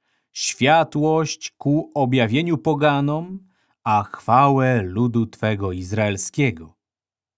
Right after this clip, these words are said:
A ojciec i matka jego dziwowali się temu, co powiadano o nim. I błogosławił im Symeon i rzekł do Maryi, matki jego: "Oto ten położony jest na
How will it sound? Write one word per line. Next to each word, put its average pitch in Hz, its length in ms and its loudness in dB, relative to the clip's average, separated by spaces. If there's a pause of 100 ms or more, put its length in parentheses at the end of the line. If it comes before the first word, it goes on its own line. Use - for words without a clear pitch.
A 107 240 -2
ojciec 185 640 -4
i 135 120 0
matka 120 480 -2
jego 92 360 -6
dziwowali 170 760 0
się 107 160 -2
temu, 139 340 -2
co 127 220 -4
powiadano 110 960 0
o 135 160 -2
nim. 78 340 -10 (880)
I 151 140 -2
błogosławił 139 1080 0
im 107 440 -2
Symeon 120 800 0 (440)
i 113 220 0
rzekł 110 580 0
do 104 180 -2
Maryi, 127 760 0
matki 98 580 -4
jego: 101 500 -4 (520)
"Oto 185 760 0
ten 180 440 0
położony 147 880 0
jest 131 520 -4
na 113 280 2